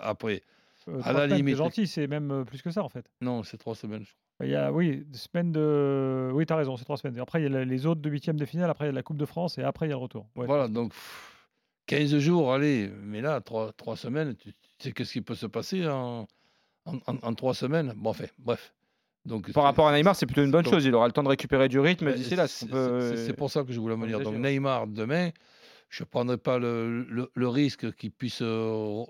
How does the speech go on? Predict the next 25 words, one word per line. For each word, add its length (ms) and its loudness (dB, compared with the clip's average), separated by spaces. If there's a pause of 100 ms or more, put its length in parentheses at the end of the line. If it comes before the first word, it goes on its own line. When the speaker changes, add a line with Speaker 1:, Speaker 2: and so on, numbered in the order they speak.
Speaker 1:
rechuter 540 0
sur 180 -6
un 120 -2
coup 280 -2
malheureux, 480 0 (260)
alors 200 0
que 100 -8
justement, 380 -2
il 100 -2
y 40 -6
a 40 -4
trois 420 -4
semaines, 440 0
euh, 440 0
après 360 0 (260)
pour 140 -2
le 60 2
remettre 340 0
en 120 0
forme 300 0
en, 760 -2
en 120 -2
championnat, 600 0 (360)
et 100 -2
que, 320 2